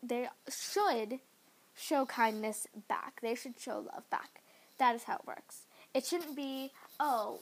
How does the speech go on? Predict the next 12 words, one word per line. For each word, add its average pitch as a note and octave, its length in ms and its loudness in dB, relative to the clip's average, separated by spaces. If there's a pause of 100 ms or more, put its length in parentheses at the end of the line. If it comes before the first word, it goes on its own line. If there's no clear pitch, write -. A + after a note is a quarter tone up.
well, A#3 400 -2 (120)
somebody C4 280 -6
shouldn't C#4 360 -8
be B3+ 120 -6
like, A#3 220 -4 (640)
uh, C4 240 -8 (120)
"I B3+ 160 -4
want C#4+ 340 -4
you B3+ 380 -6 (100)
to A#3+ 60 -10
do, A#3 560 -4 (180)
um, A3 460 -4